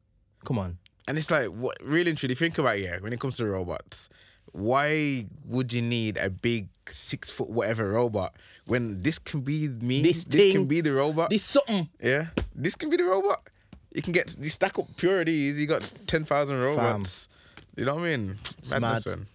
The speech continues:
Speaker 1: And yeah, it's, it's mad just because the way that the work, it's like, how do you,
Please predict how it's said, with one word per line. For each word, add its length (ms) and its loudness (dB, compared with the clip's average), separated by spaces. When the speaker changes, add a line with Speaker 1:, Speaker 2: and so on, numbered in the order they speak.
Speaker 1:
And 260 2
yeah, 220 0
it's, 240 -6
it's 180 0
mad 260 0
just 220 -4
because 680 -2
the 160 0
way 320 0
that 300 -4
the 160 -2
work, 680 -4
it's 180 -4
like, 500 0
how 260 4
do 120 -6
you, 380 -2